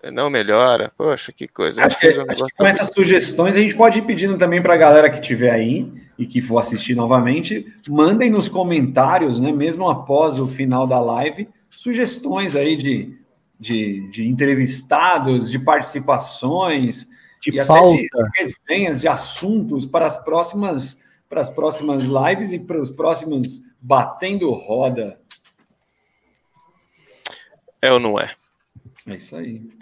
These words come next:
Speaker 1: Então é isso aí, galera. Então é isso aí. Vamos fechar, gente?
Speaker 3: Fecha o boteco.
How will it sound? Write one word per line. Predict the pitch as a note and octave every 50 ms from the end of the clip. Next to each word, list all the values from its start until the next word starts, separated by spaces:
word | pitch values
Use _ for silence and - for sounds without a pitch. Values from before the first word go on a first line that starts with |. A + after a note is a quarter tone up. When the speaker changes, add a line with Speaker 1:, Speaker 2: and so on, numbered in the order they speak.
| - -
Speaker 1:
Então | - A#3 A3 - G#3 G3
é | A3
isso | A#3+ - - B4+
aí, | B4 D#4+ A#3+ C4
galera. | B3+ A3+ F3 C#3+ A#2+ A2 G2+ G2 F#2+ F#2+ - _ _ _ _ _ _ _ _ _ - - - - _ _ _ _ _
Então | - G3 G3 G3+
é | G3+ G#3+
isso | A3 - - E4+
aí. | G4+ F4 E3+ F3+ F3+ - - _ _ _ _ _ _ _ _ _ _ _ _ _ _ - - - _ _ - - - - - - - - _ _ _ _ _ _ _ _ _ _ _ _ -
Vamos | F#3 A#3 A#3+ G3+ -
fechar, | F#3 E3+ - - C#4 D#4 D4
gente? | F#3 E3+ B2 G#2+ - - - - - - _ _ _ _ _ _ _ _ _ _ _ _ _ - - _ _ _ _ _ _ _ _ _
Speaker 3:
Fecha | - - F#3+ F#3 - F#3+
o |
boteco. | E3+ E3 D#3+ - D#3 C#3 B2+ A2+ D3+ -